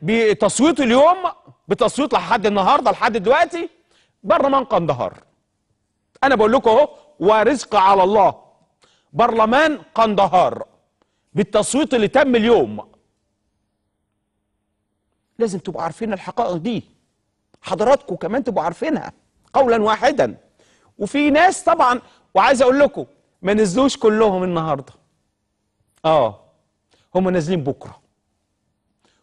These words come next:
هم نفسهم بتوع قندهار نازلين بكره. نزلوا النهارده اعداد مش كتير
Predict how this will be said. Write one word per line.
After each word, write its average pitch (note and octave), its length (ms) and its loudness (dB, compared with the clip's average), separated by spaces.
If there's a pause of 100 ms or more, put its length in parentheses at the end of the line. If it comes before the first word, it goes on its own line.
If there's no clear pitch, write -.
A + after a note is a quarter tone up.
(120)
هم G#3 220 0
نفسهم F3 500 -2
بتوع D3 240 0
قندهار D3+ 500 0
نازلين D3+ 340 -6
بكره. A2+ 340 -10 (480)
نزلوا F#3+ 320 0
النهارده F3 540 0 (320)
اعداد D3+ 420 0
مش E3+ 200 -4
كتير B2 560 -6